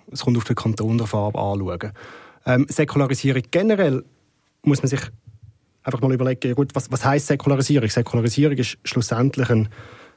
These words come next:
ein gesamtgesellschaftlicher Prozess, wo es eigentlich darum geht,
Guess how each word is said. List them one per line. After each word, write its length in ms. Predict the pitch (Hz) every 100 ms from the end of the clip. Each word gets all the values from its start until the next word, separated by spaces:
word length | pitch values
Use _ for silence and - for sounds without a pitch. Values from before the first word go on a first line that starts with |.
| -
ein 140 | 120
gesamtgesellschaftlicher 1080 | - 113 113 156 - 139 131 123 - 120 117
Prozess, 840 | 104 117 107 - - - - - 135
wo 80 |
es 80 | 117
eigentlich 420 | 120 117 120 117 -
darum 400 | 117 131 151 135
geht, 520 | 127 123 143 143